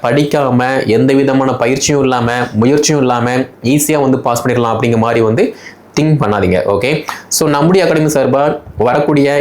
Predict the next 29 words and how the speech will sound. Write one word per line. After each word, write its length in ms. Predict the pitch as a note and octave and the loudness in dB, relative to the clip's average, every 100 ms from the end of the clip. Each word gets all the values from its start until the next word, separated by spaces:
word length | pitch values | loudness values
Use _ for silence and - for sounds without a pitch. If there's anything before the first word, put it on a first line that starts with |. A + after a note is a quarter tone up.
| C#3+ | 0
இந்த 120 | B2+ B2 - | 0 0 0
பி 80 | D3+ D3 | -2 2
டி 80 | D3 B2+ | 2 2
அசிஸ்டன்ட் 320 | B2+ - C3 | -2 0 0
யூ 80 | B2 C3 | 2 2
ஜி 40 | |
டி 40 | C3+ | 0
ஆர் 80 | B2+ | 0
பி 60 | B2 | -2
எக்ஸாமுக்கு 400 | C3 A#2 A#2 C3+ C3+ - - - - - - - - - B2+ | -2 0 0 0 -2 -8 -20 -20 -20 -20 -20 -20 -6 0 2
எல்லா 180 | E3 F3+ E3+ | 2 2 2
பாடத்துக்குமே 380 | C#3 C#3+ C#3+ C#3 | 0 0 0 2
வந்து 140 | B2+ B2+ | 0 0
பாத்தீங்கன்னா 340 | A#2+ A#2+ C3 G3 - - - - | 0 0 0 -2 -6 -18 -8 -2
மெட்டீரியல் 380 | A#2+ B2+ D3+ D#3 | -2 0 0 2
பிளஸ் 180 | D3+ C3 C3 | 0 0 -2
டெஸ்ட் 200 | B2 C3 | -2 0
பேஜ் 160 | B2 G#2 - | 0 0 -2
தனித்தனியா 360 | C3 D3 D3+ D3+ | -2 0 0 0
வந்து 100 | D3+ | 0
நம்ம 120 | B2+ A#2+ | 0 2
வந்து 140 | A#2+ | 0
ஸ்டார்ட் 240 | - B2 B2 | 0 -2 0
பண்ண 120 | A#2+ A2 | -2 0
போறோம். 200 | B2 D3 A#2 | 0 0 0
Already 320 | A#2 B2+ C3+ C#3 | 0 2 2 0
நடந்துகிட்டு 360 | A#2+ B2 C3 B2+ | 0 2 2 2
தான் 100 | C3 | 0
இருக்கு. 200 | B2 C#3 | 0 0